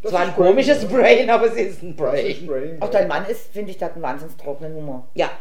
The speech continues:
Speaker 2: das stimmt allerdings, ja. Ja.
Speaker 3: Finde ich
Speaker 1: Kann man
Speaker 3: total.
Speaker 1: auch so sagen, ja.
Speaker 3: Lu-, da, ich kann jetzt die Geschichte nicht erzählen.
Speaker 2: Aber du kannst jede Geschichte
Speaker 3: Nein, die
Speaker 2: erzählen.
Speaker 3: Geschichte kann ich nicht
Speaker 2: Ach so, die
Speaker 3: erzählen.
Speaker 2: kannst du nicht erzählen. Na gut, dann erzähl's halt
Speaker 3: So
Speaker 2: nicht.
Speaker 3: über Fische, das geht nicht
Speaker 2: Ach
Speaker 3: so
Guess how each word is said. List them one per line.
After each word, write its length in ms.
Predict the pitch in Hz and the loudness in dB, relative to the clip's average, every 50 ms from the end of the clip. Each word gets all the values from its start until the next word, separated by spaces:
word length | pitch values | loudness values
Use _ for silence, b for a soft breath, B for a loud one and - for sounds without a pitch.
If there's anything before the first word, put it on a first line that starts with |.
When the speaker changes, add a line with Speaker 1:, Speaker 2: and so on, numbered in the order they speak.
| - | -6
Speaker 2:
das 160 | - 160 147 - | -6 -6 -6 -6
stimmt 240 | - 107 104 113 | -6 -6 -6 -6
allerdings, 500 | 110 104 104 101 - 90 87 90 87 - | -6 -6 -6 -6 -6 -6 -6 -6 -8 -8
ja. 160 | - 80 71 - - - - - - | -8 -8 -8 -8 -8 -8 -8 -8 -8
Ja. 140 | - 95 - - - - | -8 -8 -8 -8 -8 -8
Speaker 3:
Finde 160 | 180 180 165 | -8 -8 -8
ich 60 | 151 - | -8 -8
Speaker 1:
Kann 100 | 180 170 | -8 -8
man 80 | - | -4
Speaker 3:
total. 300 | 165 151 143 143 151 160 | -2 0 0 2 0 0
Speaker 1:
auch 140 | 151 151 - | -2 -4 -6
so 100 | - 135 | -6 -8
sagen, 280 | - - - - - 107 | -8 -8 -8 -8 -8 -8
ja. 120 | 110 110 | -8 -8
Speaker 3:
Lu-, 80 | - - - - | -8 -8 -8 -6
da, 120 | - - | -6 -6
ich 120 | 175 - - | -6 -6 -6
kann 160 | - 160 160 | -6 -6 -6
jetzt 180 | 160 151 - - | -6 -6 -6 -6
die 60 | 151 | -8
Geschichte 380 | 151 151 151 156 143 - 165 | -8 -8 -8 -8 -8 -8 -8
nicht 120 | 156 180 180 | -8 -6 -6
erzählen. 380 | 214 - 208 254 247 269 285 - - | -6 -4 0 2 2 2 2 0 -4
Speaker 2:
Aber 80 | 160 | -4
du 100 | 147 151 | -4 -2
kannst 220 | 151 160 156 143 110 | -2 -2 -4 -4 -4
jede 200 | 107 - - - | -6 -6 -6 -6
Geschichte 360 | - 185 185 226 208 - 254 | -6 -6 -6 -6 -6 -2 0
Speaker 3:
Nein, 60 | 254 | 0
die 60 | 262 320 | 0 2
Speaker 2:
erzählen. 180 | 392 208 196 | 2 2 2
Speaker 3:
Geschichte 220 | 190 185 185 208 - | 2 0 -2 -4 -2
kann 120 | 330 277 | -2 -2
ich 100 | 302 226 | -2 -2
nicht 180 | 196 196 208 208 | -4 -4 -4 -2
Speaker 2:
Ach 40 | 175 | -2
so, 40 | 175 | 0
die 40 | 220 | 0
Speaker 3:
erzählen. 160 | 185 185 185 | 0 0 0
Speaker 2:
kannst 160 | 185 175 - - | -2 -6 -6 -8
du 20 | |
nicht 140 | - 110 101 | -8 -8 -8
erzählen. 160 | - - 117 165 | -8 -8 -8 -6
Na 80 | 240 254 | -4 -2
gut, 80 | 285 277 | -2 0
dann 80 | 269 | 0
erzähl's 360 | 240 202 - - 135 120 - - | -2 -2 -4 -4 -6 -6 -6 -6
halt 140 | 95 - | -6 -2
Speaker 3:
So 60 | 220 233 | 0 0
Speaker 2:
nicht. 80 | 214 | 2
Speaker 3:
über 100 | 220 233 233 | 2 0 0
Fische, 320 | 233 254 269 - 269 233 | 0 -2 -2 0 0 0
das 160 | 220 208 - | 0 -2 -6
geht 220 | - 190 208 202 226 | -6 -6 -6 -4 -2
nicht 80 | - | 0
Speaker 2:
Ach 60 | - | 2
Speaker 3:
so 40 | 208 | 4